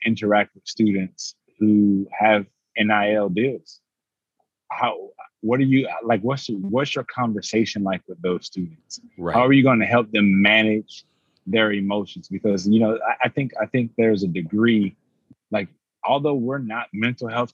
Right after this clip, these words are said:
Speaker 1: counselors, we <laughs> oftentimes are in that role unknowingly. So creating a, like, how are you gonna create a space for those kids to still be successful,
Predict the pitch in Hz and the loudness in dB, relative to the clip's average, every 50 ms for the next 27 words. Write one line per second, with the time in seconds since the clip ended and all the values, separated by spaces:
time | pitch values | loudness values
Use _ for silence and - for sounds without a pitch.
0 | - - 123 131 143 139 - 160 165 165 170 170 160 147 - _ - 190 175 - | -10 -6 -4 -4 -4 -6 -6 -6 -4 -2 -2 -2 -4 -4 -8 _ -14 -12 -12 -12
1 | _ _ _ - - - 101 - _ - 98 120 123 131 - - - - - - | _ _ _ -10 -8 -8 -8 -8 _ 0 2 4 4 4 2 2 -2 -4 -2 -2
2 | - - - - 123 139 131 - 127 120 110 - 131 117 117 117 113 101 107 101 | -2 -2 2 2 2 2 2 0 -2 -2 0 2 2 2 4 2 2 2 0 0
3 | 95 95 - - 110 113 113 113 113 113 113 104 92 101 110 110 117 120 113 107 | 0 -2 -4 -2 0 0 2 2 2 0 0 -2 -4 -4 -2 0 0 -2 -2 -4
4 | 101 98 95 95 101 107 113 123 127 135 143 151 156 160 _ _ _ _ _ _ | -6 -6 -6 -4 -4 -4 -4 -6 -8 -8 -8 -8 -8 -8 _ _ _ _ _ _
5 | _ _ - - 123 117 113 110 117 - - _ _ _ _ _ _ - - _ | _ _ -4 0 2 4 4 4 2 -2 -8 _ _ _ _ _ _ -20 -20 _
6 | _ _ - - 139 135 139 139 135 127 120 117 117 110 107 107 107 98 - _ | _ _ -4 0 0 2 2 2 0 0 2 2 2 2 0 -2 -4 -8 -10 _
7 | - 98 98 110 139 147 151 147 139 131 139 139 139 139 - - 135 120 120 - | -8 -6 -4 -2 0 0 0 0 -2 -2 -4 -8 -8 -14 -18 -14 -12 -10 -10 -8
8 | - 135 123 107 98 - - - - 127 123 120 - 104 92 107 101 - - - | -6 -6 -6 -6 -6 -8 -8 -2 -2 0 0 -2 -6 -8 -6 -6 -6 -8 -8 0
9 | - 135 123 104 90 - - - 107 98 92 - - - - 135 127 117 110 110 | 2 4 4 4 2 -2 -4 0 0 0 0 -2 -6 0 2 4 4 4 4 6
10 | 117 117 113 - - 98 - - 127 131 127 - 151 147 143 | 4 4 4 2 -2 -10 -4 -2 -2 -2 0 0 -2 -2 -2